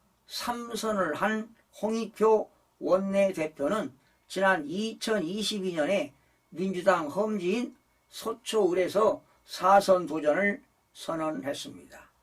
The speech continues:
결국 신동욱 전 앵커와 민주당 홍익표 원내대표가 맞붙게 됐습니다. 더불어민주당에서 탈당해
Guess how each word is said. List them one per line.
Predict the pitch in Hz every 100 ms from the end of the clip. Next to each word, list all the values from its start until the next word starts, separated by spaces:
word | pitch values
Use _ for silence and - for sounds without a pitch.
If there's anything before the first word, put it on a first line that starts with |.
| _
결국 | 196 240 185 - - _ _ _
신동욱 | - - 240 240 233 226 220 226 -
전 | - 180 185 -
앵커와 | 156 165 - 123 160 - - _ _ _
민주당 | - 185 196 220 - 285 - -
홍익표 | 196 220 233 208 - 226 226 -
원내대표가 | 143 165 190 190 160 - 135 151 196 202 196 _ _ _
맞붙게 | - - - 135 127 - 151 165 - _ _
됐습니다. | - - 113 - _ - - _ _ _ _ _ _ _
더불어민주당에서 | 175 214 254 262 233 214 220 226 220 202 180 151 147 _
탈당해 | - 190 185 - 160 147 185 139